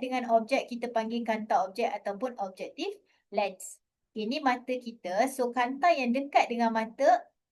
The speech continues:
kanta mata ataupun eyepiece.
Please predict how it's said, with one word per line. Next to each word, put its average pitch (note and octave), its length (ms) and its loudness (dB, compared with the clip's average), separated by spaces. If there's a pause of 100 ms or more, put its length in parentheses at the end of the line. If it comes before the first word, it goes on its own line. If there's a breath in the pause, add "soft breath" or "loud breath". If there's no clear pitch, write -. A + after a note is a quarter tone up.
(320)
kanta A#3 560 6
mata G#3+ 400 -2
ataupun G#3+ 560 0
eyepiece. G#3+ 960 -2